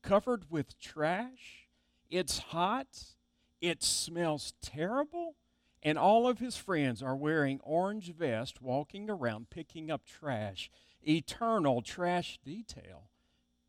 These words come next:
And he turns to the devil and says, "My goodness, what happened?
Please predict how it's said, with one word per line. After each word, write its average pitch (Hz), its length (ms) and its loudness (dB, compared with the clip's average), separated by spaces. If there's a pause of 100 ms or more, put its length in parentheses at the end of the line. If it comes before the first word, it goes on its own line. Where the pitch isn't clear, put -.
And 220 200 4
he 220 80 6
turns 240 460 -2
to 175 160 2
the 147 100 -2
devil 277 320 4
and 240 140 -4
says, 160 280 0
"My 180 200 4
goodness, 269 400 4
what 233 180 4
happened? 247 520 4